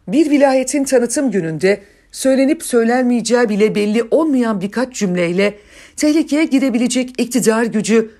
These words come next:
nasıl bir güç acaba? Bilindiği gibi böyle şeyler ne Davutoğlu'nun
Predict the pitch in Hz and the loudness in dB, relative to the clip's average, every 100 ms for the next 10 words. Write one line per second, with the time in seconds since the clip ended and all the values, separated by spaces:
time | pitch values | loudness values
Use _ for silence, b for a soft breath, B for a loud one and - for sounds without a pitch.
0 | B 196 220 220 170 151 170 147 - 185 | B 0 0 0 -2 -2 -4 -4 -4 -2
1 | 180 175 180 - b b - 240 240 208 | -2 0 0 -2 b b 0 2 2 2
2 | 214 180 175 220 220 _ - 185 285 262 | 0 0 0 -2 -4 _ -2 0 2 0
3 | 247 233 208 208 226 - 185 247 233 196 | -2 0 2 0 0 -8 -2 0 2 0
4 | 262 262 208 180 160 190 | 0 0 0 0 -2 -2